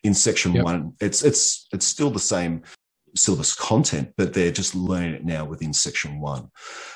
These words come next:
Speaker 1: And so we've
Speaker 2: Yeah.
Speaker 1: also, um, we've focused on architecture as well and site-specific work. So we're sort of covering a couple of case studies throughout the term. And what I've found since teaching section one explicitly is that the students' responses have improved, but more importantly,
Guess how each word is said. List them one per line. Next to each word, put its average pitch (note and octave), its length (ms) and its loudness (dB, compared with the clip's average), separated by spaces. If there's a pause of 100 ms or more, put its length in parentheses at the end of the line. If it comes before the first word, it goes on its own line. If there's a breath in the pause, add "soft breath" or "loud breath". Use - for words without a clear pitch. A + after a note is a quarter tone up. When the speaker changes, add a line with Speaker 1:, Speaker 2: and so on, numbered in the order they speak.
Speaker 1:
And A#2+ 260 6
so B2 240 8
we've B2 180 8
Speaker 2:
Yeah. C3 100 8
Speaker 1:
also, G2+ 520 6
um, F#2+ 320 0
we've G#2 120 -2
focused - 460 -2
on F2 300 -4 (100)
architecture - 640 -2
as F#2 120 0
well F#2+ 380 0
and E2+ 160 -6
site-specific - 720 -6
work. G2+ 220 -4
So F#2 180 0
we're F2+ 80 0
sort A2+ 220 -2
of - 60 -8
covering F2+ 520 -2
a - 80 -8
couple G2 340 -6
of G2 140 -6
case F#2+ 220 0
studies G#2 460 2
throughout G2 320 2
the F#2+ 60 -10
term. B2 400 0 (680 loud breath)
And B2+ 100 2
what G#3 80 2
I've C4 120 2
found B2 340 4
since - 420 -2
teaching A2 400 -4
section F#2 380 -6
one D#2+ 100 -6
explicitly E2+ 720 -6
is - 220 -2
that B2 100 -4
the A#2 80 -6
students' G3 420 4
responses E2+ 560 -4
have F#2+ 160 -2
improved, F#2 720 -2
but G2+ 140 -4
more A2 260 4
importantly, G#2 580 -2